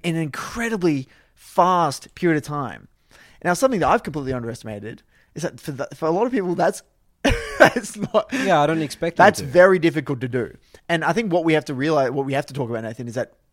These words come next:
Speaker 1: you're not gonna be able to vod review effectively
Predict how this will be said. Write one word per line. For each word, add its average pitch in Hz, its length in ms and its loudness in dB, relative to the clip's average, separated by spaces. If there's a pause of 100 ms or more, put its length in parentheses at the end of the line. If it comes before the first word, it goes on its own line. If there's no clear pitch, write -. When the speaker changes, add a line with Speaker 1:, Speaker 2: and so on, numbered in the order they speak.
(220)
Speaker 1:
you're 185 180 4
not 170 360 0
gonna 151 180 -2
be 139 160 0
able 135 160 2
to 135 80 -6
vod 127 200 -4
review 123 220 -2
effectively 107 580 -10